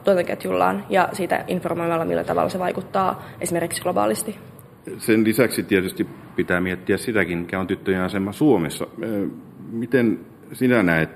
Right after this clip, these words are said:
Speaker 2: Suomessa tyttöjen, poikien aseman esimerkiksi koulussa?
Speaker 1: Ää, koulussa Suomessa tytöillä ja pojilla on todella vahvat sukupuoliroolit esimerkiksi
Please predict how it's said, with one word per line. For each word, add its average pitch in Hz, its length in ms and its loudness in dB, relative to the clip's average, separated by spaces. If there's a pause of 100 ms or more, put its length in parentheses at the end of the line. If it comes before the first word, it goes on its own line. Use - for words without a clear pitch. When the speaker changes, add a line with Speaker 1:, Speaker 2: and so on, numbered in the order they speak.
(280)
Speaker 2:
Suomessa 90 540 2
tyttöjen, 87 480 -2
poikien 87 500 0 (300)
aseman 82 400 0
esimerkiksi 98 480 -2
koulussa? - 560 0 (680)
Speaker 1:
Ää, 196 400 0
koulussa 226 400 0
Suomessa 190 640 -2
tytöillä 180 340 0
ja 175 100 -2
pojilla 170 260 0
on 170 60 -6
todella 180 220 0
vahvat 180 160 -6
sukupuoliroolit 190 760 0
esimerkiksi - 720 -4